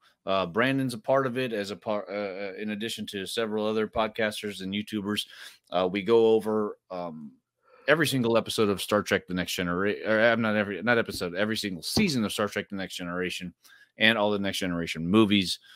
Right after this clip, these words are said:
um, in preparation for Star Trek Picard season one. So if you wanna go back and, uh, and, and, and watch our reactions and, and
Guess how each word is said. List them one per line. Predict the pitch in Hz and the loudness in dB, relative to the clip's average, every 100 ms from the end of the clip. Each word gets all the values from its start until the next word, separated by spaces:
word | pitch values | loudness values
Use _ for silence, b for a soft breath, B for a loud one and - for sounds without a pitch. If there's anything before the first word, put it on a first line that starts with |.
| b _ | b _
um, | 85 85 | -4 -4
in | 90 | -6
preparation | 95 123 110 110 107 101 | -2 -2 2 2 2 -2
for | 92 | -6
Star | 92 92 | -4 -2
Trek | 87 87 | -2 -8
Picard | - - 90 82 | -10 -4 -4 -4
season | - 90 80 80 | -6 -8 -8 -8
one. | 85 131 110 101 113 | 0 4 4 4 -2
So | 101 | -4
if | 85 | -4
you | 87 | -4
wanna | 87 | -6
go | 90 90 | -4 -4
back | 85 92 101 | 0 -2 -2
and, | 92 90 85 | -6 -8 -6
uh, | 90 85 85 - _ _ _ _ _ | -4 -4 -6 -10 _ _ _ _ _
and, | 76 80 78 76 69 | -16 -16 -18 -20 -20
and, | 80 76 71 65 - | -18 -16 -16 -18 -20
and | 73 67 80 | -20 -18 -2
watch | 92 98 - - - 69 | 2 2 0 -6 -6 -6
our | 82 | -4
reactions | 82 85 90 90 87 87 85 - | -2 2 2 0 -6 -6 -6 -8
and, | 80 78 80 | -8 -10 -12
and | 80 78 | -14 -16